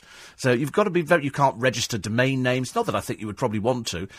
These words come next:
but I mean, I, it does annoy me. I mean, e-, even round here in Leicester Square, no-, nothing to do with the Olympic Games, but as you know, we have the half-price ticket booth,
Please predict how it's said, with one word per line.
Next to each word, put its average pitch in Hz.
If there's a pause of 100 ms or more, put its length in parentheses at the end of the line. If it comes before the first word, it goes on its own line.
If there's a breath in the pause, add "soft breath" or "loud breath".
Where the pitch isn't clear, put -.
(120 loud breath)
but 143
I 156
mean, 170
I, 170
it 180
does 214
annoy 160
me. 95
I -
mean, 120
e-, 147
even 196
round 143
here 143
in 107
Leicester 110
Square, 104 (280 loud breath)
no-, 156
nothing 160
to -
do 131
with 107
the 117
Olympic 117
Games, 104
but 127
as 131
you 135
know, 131
we 107
have 113
the 113
half-price 110
ticket -
booth, 101